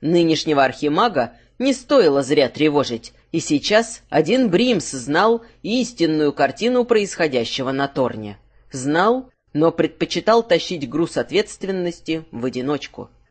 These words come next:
В чём-то Виттор прав. Мир действительно сошёл с ума. Не сразу. И началось это не сегодня и даже не вчера. Корни нынешних интриг затерялись в прошлом, и оттого вдвойне интереснее распутать этот клубок.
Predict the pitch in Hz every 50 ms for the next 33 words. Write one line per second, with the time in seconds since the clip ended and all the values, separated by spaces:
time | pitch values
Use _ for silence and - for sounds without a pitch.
0 | _ _ _ _ _ _ - - - - 285 311 311 - - 147 123 123 120 120
1 | 143 143 175 185 - _ - 302 294 285 - - 151 117 104 - - - - _
2 | _ _ _ - 180 254 285 254 220 226 269 233 - - - 180 185 202 190 -
3 | 262 254 254 233 - - 160 143 - 143 135 135 - - 175 180 180 160 117 92
4 | - - _ _ _ _ _ _ _ - 220 277 320 330 311 - 302 247 160 123
5 | 120 - - 101 90 - _ _ _ _ - - 165 165 170 170 - - 160 151
6 | 180 214 - - 285 - 277 226 202 208 196 - - 196 160 147 208 262 254 214
7 | 170 135 - - - 165 143 165 170 170 156 196 202 196 202 190 - - 220 226
8 | 202 156 113 101 101 - - _ _ _ - - 269 311 320 294 285 285 269 233
9 | 220 233 240 240 240 - - - 165 151 - 160 151 135 120 - 139 151 175 -
10 | - - 196 156 165 165 160 165 156 151 156 160 165 160 - - _ _ - -
11 | 220 233 - - - 113 120 120 117 - - - - - - 151 156 147 131 -
12 | - - 147 139 139 170 226 226 190 147 143 143 175 214 226 233 247 262 277 269
13 | 240 208 180 - - 156 156 170 165 - - 156 143 131 123 123 - - - -
14 | - 185 180 - - - 143 131 - - 117 - - - 131 123 110 120 107 -
15 | - - _